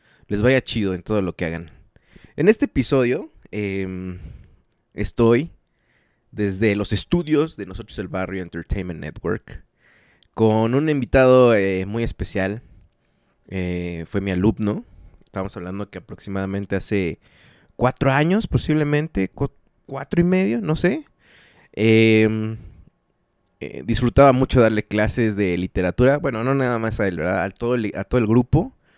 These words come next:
Y, eh, pues está aquí de visita en la ciudad. Teníamos que grabar esto. Creo que tiene buena conversación.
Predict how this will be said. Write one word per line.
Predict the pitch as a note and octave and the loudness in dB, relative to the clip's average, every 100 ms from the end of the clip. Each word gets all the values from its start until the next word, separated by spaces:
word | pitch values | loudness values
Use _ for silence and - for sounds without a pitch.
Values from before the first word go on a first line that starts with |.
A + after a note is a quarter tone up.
| _ _ _ _ _ _ | _ _ _ _ _ _
Y, | - A2 A2 A2 G#2+ G#2 G#2 G#2 G2 G2+ F#2+ F#2+ _ _ _ _ _ _ _ _ _ _ _ _ _ - _ _ - | -4 -2 0 0 0 0 0 -2 -4 -8 -10 -16 _ _ _ _ _ _ _ _ _ _ _ _ _ -20 _ _ -12
eh, | G#2+ A2 G2+ G2 G2 F#2+ F#2 - | -4 -2 0 0 0 -2 -4 -4
pues | - - | -4 -4
está | F2+ A#2 | -6 -8
aquí | - D3 | -4 0
de | F#3 | 4
visita | C#3 A2+ D3+ C#3+ C3 D#4 - | 4 4 0 4 4 4 -2
en | - | -6
la | G2 F2+ | -4 -2
ciudad. | G2 G#2 C#3 - - _ _ _ _ _ _ | 2 4 4 2 -10 _ _ _ _ _ _
Teníamos | G2 G#2+ G#2+ G#2 | -4 -2 -2 -2
que | - | -2
grabar | F#2+ F2+ F2+ | 0 0 2
esto. | G#2 G#2+ - A#2 A#2 - | 2 0 0 2 0 -4
Creo | - G2+ - | 0 0 0
que | G#2 G2 F#2 F2 - - - - - | 0 0 0 -2 -6 -20 -20 -20 -6
tiene | A2 G2+ | -2 0
buena | G2 G2 | 0 -2
conversación. | - F#2+ F#2 F#2 F#2 G2+ F#2+ F#2+ | -4 -4 -4 -4 -6 -4 -4 -6